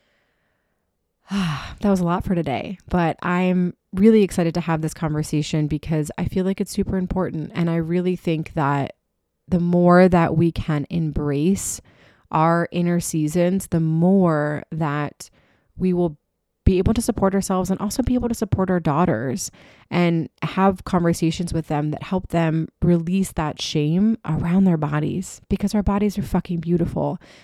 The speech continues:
and they do miraculous things. They carry fucking babies for nine months. Like, how is that not a miracle in and of itself?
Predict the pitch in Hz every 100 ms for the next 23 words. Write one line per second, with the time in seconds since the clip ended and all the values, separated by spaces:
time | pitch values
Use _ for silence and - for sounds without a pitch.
0 | _ - 185 180 190 196 180 160 165 165
1 | 143 - 147 127 127 170 - _ _ _
2 | _ - 175 175 180 - - - 190 190
3 | 190 180 - _ _ _ 202 - 175 165
4 | - 165 208 160 143 - - 139 135 143
5 | 143 127 147 - - 175 160 - - -
6 | 202 226 185 190 175 165 160 156 156 156
7 | 156 160 151 151 135 - - 110 -